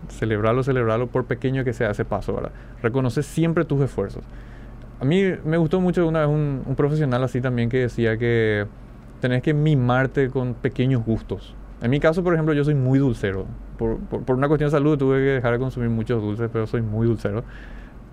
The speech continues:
Entonces yo decía, por ejemplo, bueno, o sea, puedo decir,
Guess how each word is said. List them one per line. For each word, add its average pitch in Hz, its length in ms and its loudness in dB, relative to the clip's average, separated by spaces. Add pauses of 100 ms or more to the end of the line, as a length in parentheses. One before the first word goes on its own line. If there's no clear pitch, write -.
Entonces 131 480 4
yo 139 260 4
decía, 127 340 2
por 131 120 2
ejemplo, 123 220 0
bueno, 131 260 0
o 127 40 -8
sea, 123 100 2
puedo 127 240 2
decir, 120 280 0